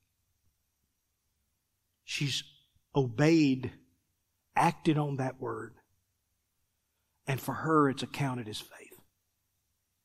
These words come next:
For she said, "If I only may touch the hem of his, I shall be made whole." But Jesus turned around, and when he saw her, said to her,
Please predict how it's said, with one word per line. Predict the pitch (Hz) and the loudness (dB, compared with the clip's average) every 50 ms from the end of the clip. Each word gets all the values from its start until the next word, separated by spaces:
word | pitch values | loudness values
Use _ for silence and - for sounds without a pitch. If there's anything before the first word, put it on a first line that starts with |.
| _ _ _ _ _ _ _ _ _ _ _ _ _ _ _ _ _ _ _ _ _ _ _ _ _ _ _ _ _ _ _ - | _ _ _ _ _ _ _ _ _ _ _ _ _ _ _ _ _ _ _ _ _ _ _ _ _ _ _ _ _ _ _ -4
For | - 143 | -2 -2
she | - - 147 | 0 0 -2
said, | 139 - - 156 151 143 | -2 0 2 2 2 2
"If | 135 135 139 | 2 0 -2
I | - - | -2 -2
only | 135 135 139 147 156 | -2 -4 -2 -2 -2
may | 151 139 131 | -2 0 -2
touch | 127 131 - 147 131 - - | -2 -2 -2 -4 -4 -4 -6
the | - 131 | -8 -8
hem | - - 143 135 | -6 -6 -4 -4
of | 131 | -4
his, | 127 120 131 | -6 -8 -8
I | - - - | -8 -8 -6
shall | - - - - 156 143 131 135 | -6 -6 -4 -4 -2 -2 -2 -2
be | 131 127 127 | -2 -4 -4
made | 127 123 127 120 | -4 -4 -4 -4
whole." | - 131 123 120 - - - - - | -4 -6 -6 -8 -10 -16 -18 -10 -8
But | - 135 120 | -8 -8 -6
Jesus | 123 - - 180 202 208 190 185 180 147 - | -6 -4 0 0 0 0 0 0 -2 -2 -2
turned | - - - 165 165 170 160 | -4 -2 0 0 2 2 2
around, | 147 139 139 139 139 139 143 143 | 0 0 0 -2 0 -2 -2 -2
and | 143 131 127 131 | -2 -2 -2 -2
when | 139 147 147 143 | -2 -2 -2 -2
he | 117 139 123 | -2 -4 -4
saw | - - - - 165 175 185 175 | -4 -4 0 2 4 4 4 4
her, | 147 - 139 127 127 | 4 2 -2 -4 -4
said | 123 - - - 160 156 147 135 | -4 -4 -2 0 2 2 2 0
to | 131 | -2
her, | 113 127 123 120 117 | -4 -4 -4 -6 -6